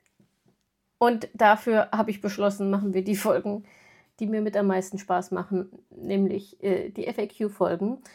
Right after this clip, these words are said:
Und ich habe etliche neue Fragen, über die wir noch nicht geredet haben, die so aus der Community kommen. Für alle, die neu dabei sind, äh, erstmal herzlich willkommen, schön, dass du da bist. Und zum Zweiten ganz kurz, wie funktionieren F-A-Q-Folgen? Mm,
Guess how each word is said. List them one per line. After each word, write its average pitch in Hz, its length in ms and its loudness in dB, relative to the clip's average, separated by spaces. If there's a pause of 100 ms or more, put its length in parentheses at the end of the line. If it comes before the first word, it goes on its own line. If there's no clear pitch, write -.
(300)
Und 240 160 2
ich 226 100 2
habe 254 160 4
etliche 262 380 4
neue 226 280 2
Fragen, 208 440 2
über 190 180 2
die 190 140 -2
wir 180 80 6
noch 180 140 2
nicht 185 180 -4
geredet 180 420 0
haben, 185 440 2
die 185 180 -2
so 190 100 -2
aus 190 140 -2
der 202 100 -2
Community 262 540 -2
kommen. 277 400 2 (340)
Für 254 320 2
alle, 214 180 2
die 196 160 0
neu 190 140 0
dabei 180 340 2
sind, 196 400 0
äh, 196 240 2
erstmal 196 340 -4
herzlich 185 360 -4
willkommen, 180 300 0
schön, 175 160 -4
dass - 160 -14
du 180 80 -4
da 190 160 0
bist. 330 180 0
Und 240 160 -2
zum 247 120 -12
Zweiten 233 580 0 (160)
ganz 240 260 0
kurz, 202 320 0
wie 214 120 0
funktionieren 196 600 0
F-A-Q-Folgen? 240 920 0 (640)
Mm, 220 260 4